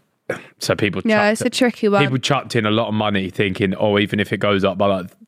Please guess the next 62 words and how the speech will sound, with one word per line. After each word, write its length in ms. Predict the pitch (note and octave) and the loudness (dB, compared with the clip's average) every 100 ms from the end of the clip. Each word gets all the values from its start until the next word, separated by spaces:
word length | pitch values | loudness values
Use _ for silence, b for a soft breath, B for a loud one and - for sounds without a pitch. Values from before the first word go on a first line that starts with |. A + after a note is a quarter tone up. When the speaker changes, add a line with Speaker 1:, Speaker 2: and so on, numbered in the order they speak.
| - | -2
Speaker 1:
thirty, 260 | A2 G#2 | -2 -2
thirty 340 | G2+ A2+ G2+ F#2+ | -2 0 0 0
pence, 260 | G#2 F#2+ A2+ | -4 -2 0
Speaker 2:
It'll, 260 | F3+ - | -2 0
yeah. 300 | G3 G3 F#3+ | 0 2 2
Speaker 1:
I've 120 | D3+ G2 | 0 0
had 80 | G2 | -2
a 100 | F#2+ | -2
Speaker 2:
They'll 120 | G#3+ | 0
Speaker 1:
belt." 60 | |
Speaker 2:
probably 240 | G#3+ A3 G#3+ | 0 0 0
see 140 | - | 0
what 120 | G3+ | 0
happened 260 | F3+ G#3 F3+ | 0 0 -2
with 120 | F#3 | -2
Prime 380 | - G3+ F#3+ F#3+ | 0 0 2 2
and 60 | F#3+ | 2
then 140 | F#3+ | 2
thought, 340 | - F#3+ F#3 - _ _ - _ - | 2 2 2 -2 _ _ -20 _ -2
"I'll 120 | G3+ | 0
get 200 | F#3+ F3+ | 2 2
on 120 | F3+ F#3+ | 2 2
that." 180 | G3+ - | 0 0
Speaker 1:
It's 180 | E3 | -2
just, 300 | - G#3 D3 | 2 0 2
it's 340 | - F3+ D3 - | 2 2 2 0
really 400 | D#3+ C3+ G#2 F#2 | 2 4 2 2
ugly. 440 | F2+ - F#2 F#2 - _ - | 0 2 2 0 -4 _ -2
It's 180 | A#2 A3+ | 2 4
Speaker 2:
Mm. 80 | |
Speaker 1:
really 240 | A2 F2+ F2+ | 4 2 0
ugly. 280 | F2+ - G2 | -2 -2 0
I 100 | G#2 | 2
don't 240 | G2+ E2+ | 0 0
think 160 | G2+ F2+ | -4 0
Speaker 2:
Yeah, 160 | G#3+ | 0
Speaker 1:
there's 140 | G#3+ D4 | 2 0
Speaker 2:
I 20 | |
Speaker 1:
any, 80 | B3+ | 0
Speaker 2:
don't 60 | A3 | 2
know 60 | |
all 60 | G3+ | 2
the 100 | G3 | 2
details, 340 | G3 G3 - | 2 -2 0
Speaker 1:
I 60 | C#3+ | 0
don't 80 | C3+ | 2
think 120 | C3 | 2
Speaker 2:
so 60 | A#2+ | 2
Speaker 1:
there's 120 | A2+ | 2
any 220 | A#2 A2+ | 2 2
pretty 400 | F#2+ - G2 G2 | 0 -4 -2 0
way 180 | F#2+ F#2+ | 2 4
out 160 | F#2+ F2+ | 2 0
of 60 | |
that. 260 | G2+ G2+ - - | 0 0 -6 -4
Speaker 2:
Yeah. 280 | - E2 G#3 - - | -2 0 -2 -6 -4
No, 140 | G#3 G3 | 0 0
Speaker 1:
Mm. 60 | |
Speaker 2:
it's 100 | F#3 | 0
a 40 | A3 | 0
hard 200 | A3 - | 0 2
one. 200 | G3+ | 0